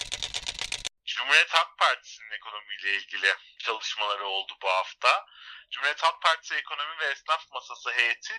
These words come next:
Bingöl'ü ziyaret etti. Heyetin esnaf ziyareti sırasında İzmir Milletvekili Sevda Erden Kılıç'a dert yanan bir vatandaşımız, "Kıyamet kopmuş,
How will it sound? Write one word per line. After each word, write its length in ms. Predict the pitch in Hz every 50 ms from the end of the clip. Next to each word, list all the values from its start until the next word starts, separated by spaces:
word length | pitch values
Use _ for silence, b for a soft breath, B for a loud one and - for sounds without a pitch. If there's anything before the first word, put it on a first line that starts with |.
| - -
Bingöl'ü 380 | 165 165 160 143 135 120 117 110
ziyaret 520 | 110 113 110 104 101 98 98 95 - -
etti. 500 | 98 - _ _ _ - 151 185 220 - _
Heyetin 420 | - 139 135 139 139 - - 185 185
esnaf 360 | 156 139 - - 175 185 - -
ziyareti 400 | 156 151 143 131 131 131 - - - -
sırasında 400 | - 123 127 127 - 143 170 180
İzmir 260 | 180 165 156 147 143
Milletvekili 640 | 139 135 135 135 135 131 131 - - 131 127 127 -
Sevda 500 | - - - 127 120 123 117 - 139 143 143 131 127 120
Erden 280 | 120 123 - 131 131 - -
Kılıç'a 500 | - - - - - - 117 113 107 - _ -
dert 320 | 123 127 135 - - -
yanan 260 | 123 107 107 107 107 - -
bir 60 | 107
vatandaşımız, 920 | 110 120 127 - 151 131 117 107 107 104 - - 120 123 - - - - B 180 B B B B B B B
"Kıyamet 480 | - - 147 147 139 151 156 180 - -
kopmuş, 640 | - - 139 131 - _ _ - - - - -